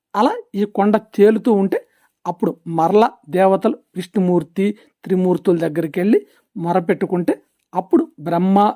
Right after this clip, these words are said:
విష్ణు, మహేశ్వరులు వచ్చేసి ఈ పుష్పంలాగా ఉన్న కొండ మీద తమ పాదాలను మోపి దీన్ని సరిచేస్తారు. ఇక ఆ తర్వాత ఈ కొండ ఇక్కడే నిలబడిపోతుంది. దాని మీదే ఇప్పుడు మనం చూస్తున్న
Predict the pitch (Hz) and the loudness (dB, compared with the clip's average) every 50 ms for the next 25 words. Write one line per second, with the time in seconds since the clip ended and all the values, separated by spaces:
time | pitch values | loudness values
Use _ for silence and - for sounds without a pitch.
0 | _ - 175 175 - _ - 202 190 220 - _ - - 170 160 180 185 175 180 | _ -8 -8 -8 -8 _ -2 0 0 0 -2 _ -12 -12 -6 -4 -2 -2 -4 -2
1 | - 196 160 175 175 160 143 - 190 175 175 - 339 359 _ _ _ _ _ _ | -4 -4 -2 -2 -2 -4 -4 -4 -4 -2 -2 0 -2 -4 _ _ _ _ _ _
2 | _ _ - 208 202 202 202 - 196 - - - - 214 214 214 208 196 185 190 | _ _ -4 0 0 0 0 -2 -8 -8 -6 -2 0 2 4 4 4 4 2 2
3 | 175 180 180 175 175 170 160 156 147 _ _ _ - 165 185 190 220 208 202 190 | 2 2 0 2 0 0 -4 -4 -8 _ _ _ -10 -6 -2 -2 0 0 0 -2
4 | 196 254 - - _ _ _ _ _ _ - 180 175 165 151 - - 160 160 165 | -2 -4 -6 -8 _ _ _ _ _ _ -6 -4 -4 -4 -4 -6 -6 -6 -2 0
5 | 185 185 202 196 190 185 175 160 160 170 175 185 180 180 359 440 - _ _ _ | 0 2 2 2 2 2 0 -2 -4 -2 -2 -2 -2 2 2 0 0 _ _ _
6 | _ _ - - 196 156 214 240 247 277 359 285 - - _ _ - - - - | _ _ -14 -10 -4 2 4 6 6 6 6 4 -2 -6 _ _ -20 -14 -6 -2
7 | 185 180 202 190 208 180 170 - - 165 156 165 226 233 _ _ _ _ _ - | 0 0 2 4 2 2 2 -2 -4 -6 -6 -6 -6 -8 _ _ _ _ _ -4
8 | 202 196 - 196 - _ - 160 165 165 - 175 170 185 190 190 190 - - - | -4 -4 -4 -6 -8 _ -8 -6 -6 -4 -2 -2 0 2 2 2 2 0 -4 -12
9 | _ _ - 175 165 143 - 170 175 190 - - _ - - - - - 196 190 | _ _ -10 -10 -10 -8 -4 -4 -2 -2 -4 -6 _ -14 -16 -12 -6 -4 -2 0
10 | 185 175 170 170 170 160 170 165 160 160 175 170 160 - 190 214 294 - _ _ | 0 0 0 -2 -2 -2 -2 -4 -4 -4 -4 -6 -6 -2 -2 -2 -2 -4 _ _
11 | _ _ _ - 277 165 185 185 185 196 196 196 196 196 190 320 - - _ _ | _ _ _ -16 -8 -2 0 2 2 2 2 2 2 2 0 -2 -4 -6 _ _
12 | _ _ - 190 196 175 - - 233 170 - _ - 165 160 165 175 190 190 185 | _ _ -10 -10 -10 -6 2 0 0 0 0 _ -12 -6 -4 -2 0 0 0 0
13 | 180 - 208 185 190 - 247 226 | 0 -2 -2 -2 0 0 2 2